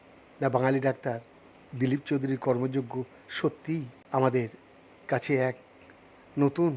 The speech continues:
পথের দিশারি। খবর চব্বিশ ইনটু সাত এবং আমাদের সমস্ত গ্রুপ অফ চ্যানেলের তরফ থেকে ভারতবর্ষের কোণঠাসা অবস্থায় বাঙালিদের দেখানোর মধ্যেই মরুদ্যান ডক্টর দিলীপ চৌধুরীর মন্ত্রে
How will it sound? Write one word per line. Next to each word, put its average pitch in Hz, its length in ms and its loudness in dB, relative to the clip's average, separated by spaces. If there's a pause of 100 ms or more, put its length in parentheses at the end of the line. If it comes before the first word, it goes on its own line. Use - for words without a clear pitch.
(140)
পথের 127 360 -2
দিশারি। 117 340 -8 (120)
খবর 160 200 8
চব্বিশ 196 340 6
ইনটু 220 160 -4
সাত 277 200 -2 (100)
এবং 147 160 2
আমাদের 143 360 2
সমস্ত 185 260 0 (140)
গ্রুপ 170 220 2
অফ 156 160 2
চ্যানেলের 139 380 2
তরফ 143 220 4
থেকে 151 220 -8
ভারতবর্ষের 127 520 0 (520)
কোণঠাসা 233 520 6 (360)
অবস্থায় 147 520 2
বাঙালিদের 139 480 0 (120)
দেখানোর 143 380 -2
মধ্যেই 127 380 2 (160)
মরুদ্যান 170 380 8
ডক্টর 156 280 2
দিলীপ 131 380 0
চৌধুরীর 147 360 2 (240)
মন্ত্রে 139 360 2